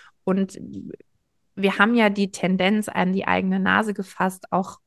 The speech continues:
ins Philosophieren abzurutschen und abzuschweifen, was wir sehr gerne können.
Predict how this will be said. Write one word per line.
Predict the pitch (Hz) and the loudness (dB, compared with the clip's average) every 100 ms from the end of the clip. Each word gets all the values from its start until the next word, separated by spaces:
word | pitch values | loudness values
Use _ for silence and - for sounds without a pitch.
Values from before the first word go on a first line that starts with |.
| _ _ _ _ | _ _ _ _
ins | 208 202 | -4 -2
Philosophieren | - 196 190 190 - 226 247 262 | 0 2 2 -2 -4 2 2 2
abzurutschen | 233 - - 233 226 220 247 - - 254 254 | -2 -4 -8 -6 -2 0 -2 -2 -6 -4 -2
und | 214 | -2
abzuschweifen, | 208 - - - - - 185 226 - 220 | -2 -2 -6 -14 -8 -2 0 -2 -4 -4
was | 190 - | -2 -4
wir | 185 | -6
sehr | 185 185 | -4 -4
gerne | 190 180 190 220 | -2 0 0 -2
können. | 233 - 220 240 | -6 -4 -2 -2